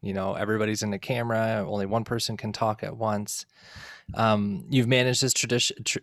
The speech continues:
transition into, into remote teams. Like, what advice would you give your past self in terms of, uh, navigating through, through this first phase of setting up and ramping up in, in the pandemic world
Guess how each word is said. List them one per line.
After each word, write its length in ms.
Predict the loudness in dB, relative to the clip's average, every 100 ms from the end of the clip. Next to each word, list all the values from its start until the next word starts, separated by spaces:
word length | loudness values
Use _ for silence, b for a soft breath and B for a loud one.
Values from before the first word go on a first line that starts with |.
| _
transition 680 | 0 2 2 2 0 0 0
into, 400 | -2 -2 -2 -2
into 320 | -2 -4 -4
remote 400 | -4 -2 -4 -2
teams. 480 | -4 -2 -2 -2 -2
Like, 200 | -2 -4 B B B B
what 180 | 4 6
advice 420 | 6 6 6 4
would 120 | 2
you 80 | 2
give 160 | 0 -2
your 100 | 0
past 260 | 0 0
self 300 | 0 0 -2
in 100 | -4
terms 340 | -4 -4 -4 -4
of, 340 | -4 -6 -8
uh, 480 | -4 -4 -4 -6 -8 -8
navigating 720 | -2 2 2 0 -2 -4 -4
through, 420 | -6 -4 -4 -4 -6
through 260 | -6 -6
this 180 | -4 -6
first 320 | -4 -4 -4
phase 260 | -6 -6 -6
of 120 | -2
setting 280 | -2 -2 -6
up 100 | -6
and 100 | -8 -6
ramping 340 | -8 -8 -8
up 180 | -8 -8
in, 240 | -8 -8 -8
in 160 | -8
the 80 | -2
pandemic 500 | -2 0 -2 -4 -4
world 220 | -4 -4